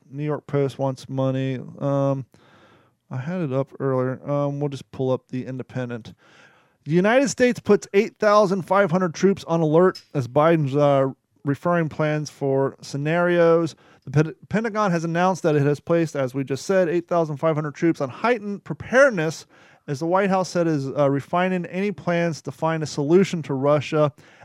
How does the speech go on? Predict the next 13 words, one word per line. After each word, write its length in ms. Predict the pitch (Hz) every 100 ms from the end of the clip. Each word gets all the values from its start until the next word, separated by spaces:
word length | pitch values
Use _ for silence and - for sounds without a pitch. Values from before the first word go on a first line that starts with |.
| _
escalating 600 | 185 190 - 180 180 165
tensions 440 | - 156 143 143 135
in 80 | 135
the 80 |
Ukraine. 520 | 147 160 - 139 123 127
So 200 | - 151
long 280 | 202 220
story 360 | 165 185 180 160
short, 420 | - 185 - 117 _ _ _ _ _ _ _ _ - - - _ -
our 100 | 147
talks 360 | - 196 202 -
with 160 | 170
Putin 460 | - 170 180 180